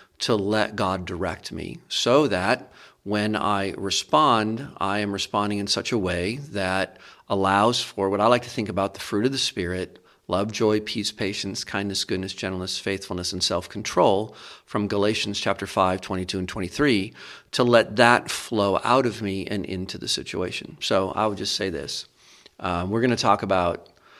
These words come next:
how, um, just my body posture creates influence, how when I enter a room creates influence,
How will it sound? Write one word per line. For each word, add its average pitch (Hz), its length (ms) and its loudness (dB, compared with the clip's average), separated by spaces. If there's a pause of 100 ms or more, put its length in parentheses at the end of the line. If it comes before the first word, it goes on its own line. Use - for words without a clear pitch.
(160)
how, 95 800 0 (220)
um, 90 380 -6 (100)
just - 220 0
my 98 140 0
body 95 240 2
posture 165 580 -2 (640)
creates 110 400 2
influence, 143 600 -4 (880)
how 95 560 2
when 95 160 -2
I 92 60 -2
enter 104 280 -4
a - 20 0
room 117 420 -2 (640)
creates 101 380 -2
influence, 147 640 -2